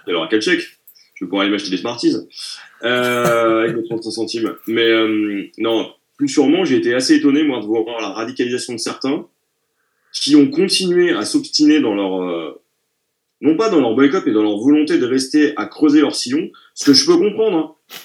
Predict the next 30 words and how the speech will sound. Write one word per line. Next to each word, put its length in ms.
en 140
se 340
disant 260
qu'ils 180
étaient 320
les 200
détenteurs 440
d'une 160
vérité 440
que 80
personne 440
ne 80
partageait. 460
Il 60
y 40
a 60
un 80
côté, 300
euh, 680
je, 380
pour 140
certains, 420
je 80
donnerai 260
pas 100
de 60
nom, 300
hein, 80
parce 180
que 580